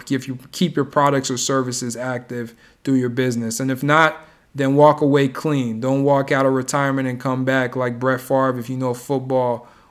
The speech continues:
or, or, so, or Michael Jordan. Make sure that you're actually retired and, uh, you have,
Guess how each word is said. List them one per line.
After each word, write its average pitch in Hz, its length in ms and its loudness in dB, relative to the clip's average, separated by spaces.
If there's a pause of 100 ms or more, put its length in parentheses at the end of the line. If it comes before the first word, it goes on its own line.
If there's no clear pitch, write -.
or, 127 260 0
or, 127 180 0
so, 131 220 -2
or 127 160 -4
Michael 131 340 0
Jordan. 123 460 2
Make 131 180 0
sure 139 160 0
that 131 160 0
you're 131 160 2
actually 135 240 -2
retired 135 680 0 (340)
and, 123 200 -6
uh, 120 180 -4
you 123 160 -2
have, 127 360 0